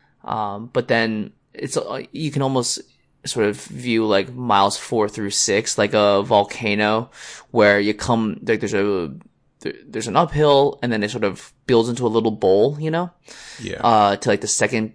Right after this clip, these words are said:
Speaker 1: aspect of the, of the top hill, but you're not starting from zero, so it's not too bad. And then you fly out of the hill at around, uh, mile seven. But,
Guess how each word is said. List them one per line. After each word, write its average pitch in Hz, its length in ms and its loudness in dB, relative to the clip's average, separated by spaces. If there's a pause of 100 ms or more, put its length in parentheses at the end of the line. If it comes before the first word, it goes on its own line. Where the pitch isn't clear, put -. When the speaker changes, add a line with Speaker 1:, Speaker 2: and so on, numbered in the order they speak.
(220)
Speaker 1:
aspect 113 360 0
of 113 80 -2
the, 117 80 0
of 120 240 -2
the 123 80 -2
top 127 320 -6
hill, 135 160 -2
but 123 160 -2
you're 113 100 -2
not 110 240 2
starting 107 340 -2
from 107 180 -4
zero, 107 300 0
so 117 120 -2
it's 101 120 -6
not 95 160 -6
too - 180 -10
bad. 135 400 -4
And 123 140 -2
then 107 100 -2
you 107 60 -6
fly 107 460 2
out 104 180 2
of 82 60 -6
the 92 80 -2
hill 110 380 -4 (400)
at 98 100 0
around, 104 380 0
uh, 95 240 0
mile 101 320 -4
seven. 123 680 -6 (680)
But, 117 380 -2